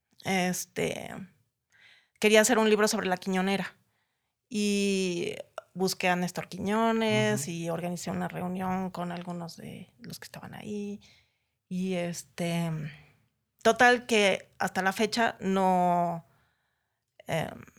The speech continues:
Speaker 1: no ha podido aterrizarse bien ese proyecto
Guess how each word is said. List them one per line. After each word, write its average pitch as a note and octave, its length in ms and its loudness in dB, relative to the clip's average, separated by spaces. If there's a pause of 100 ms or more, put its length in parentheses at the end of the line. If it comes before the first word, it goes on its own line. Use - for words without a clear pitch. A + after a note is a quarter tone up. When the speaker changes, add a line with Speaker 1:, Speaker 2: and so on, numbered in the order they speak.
(140)
Speaker 1:
no F#3+ 400 8
ha F#3 160 6
podido F3+ 340 2
aterrizarse E3+ 840 -2
bien F#3 220 -4
ese F3 180 -6
proyecto F#3+ 600 -4